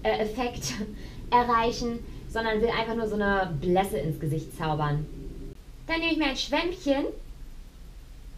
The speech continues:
und verwische, verteile, verbreite alles, so dass halt dieser Blässe-Effekt entsteht und ich so richtig schön todkrank aussehe. So, wenn ihr dann alles verteilt habt,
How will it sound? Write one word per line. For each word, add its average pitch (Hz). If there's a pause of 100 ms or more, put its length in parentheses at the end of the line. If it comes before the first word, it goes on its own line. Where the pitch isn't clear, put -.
(260)
und 392
verwische, 302 (440)
verteile, 269 (880)
verbreite 240
alles, 190 (280)
so 285
dass 294
halt 269
dieser 233
Blässe-Effekt 277
entsteht 269
und 220
ich 214
so 202
richtig 233
schön 202 (240)
todkrank 175
aussehe. - (840)
So, 262
wenn 240
ihr 240
dann 240
alles 277
verteilt 285
habt, 349